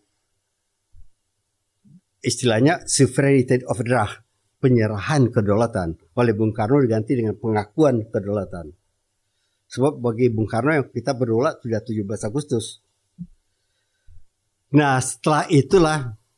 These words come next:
jadi tahun lima puluh, tahun Desember, dua puluh tujuh Desember tahun empat puluh sembilan kita merdeka, ya.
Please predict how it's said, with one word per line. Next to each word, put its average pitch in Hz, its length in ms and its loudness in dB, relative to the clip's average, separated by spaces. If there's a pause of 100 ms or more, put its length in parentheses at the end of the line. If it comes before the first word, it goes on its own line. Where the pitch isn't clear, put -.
jadi 123 260 0
tahun 139 220 2
lima 131 160 4
puluh, 156 260 4 (1500)
tahun 131 240 2 (240)
Desember, 143 800 2
dua 135 260 2
puluh 143 140 -6
tujuh 151 160 4
Desember 135 580 2
tahun 127 220 -2
empat 135 160 -2
puluh 131 140 -2
sembilan 127 300 2 (1000)
kita - 240 0
merdeka, 151 560 -2 (880)
ya. 98 160 -8